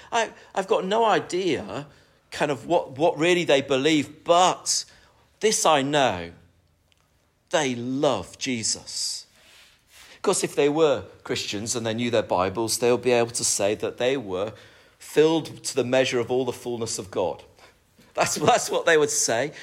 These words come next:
because that's what God's love does amongst his people. Wouldn't that be great to be a part of that church? As a family, do you love him like that?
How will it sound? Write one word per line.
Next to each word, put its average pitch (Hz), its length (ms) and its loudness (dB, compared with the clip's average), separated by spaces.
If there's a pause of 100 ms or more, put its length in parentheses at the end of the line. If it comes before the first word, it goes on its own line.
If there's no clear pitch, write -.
(120)
because 185 240 -2
that's 214 260 0
what 202 180 -4
God's 175 320 0
love 156 300 -4
does 156 480 0
amongst 147 560 -6
his - 160 -10
people. - 720 -18 (1900)
Wouldn't 226 180 -6
that - 80 -6
be 147 80 -8
great 127 500 -4
to - 160 -4
be 123 120 -2
a 110 40 -2
part 135 280 -4
of - 120 -8
that 110 220 -4
church? - 720 -8 (2000)
As - 140 -6
a 123 60 -2
family, 135 400 -2
do 120 140 -12
you 107 140 -6
love 123 260 -4
him - 160 -14
like 127 240 -8
that? - 420 -14